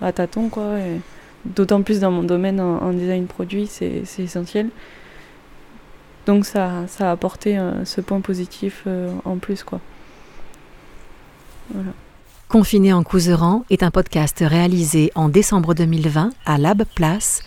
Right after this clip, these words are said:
Speaker 2: par Alfonso Sanchez Uzabal, Cécile Le Galliard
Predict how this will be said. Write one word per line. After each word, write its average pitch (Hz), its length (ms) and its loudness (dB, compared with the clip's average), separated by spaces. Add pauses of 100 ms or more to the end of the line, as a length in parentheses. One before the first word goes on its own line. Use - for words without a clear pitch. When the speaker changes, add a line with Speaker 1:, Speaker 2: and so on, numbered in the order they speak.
(420)
Speaker 2:
par 165 240 2
Alfonso 220 580 2
Sanchez 170 440 0 (140)
Uzabal, 170 520 0
Cécile 214 340 2
Le 175 100 4
Galliard 156 440 2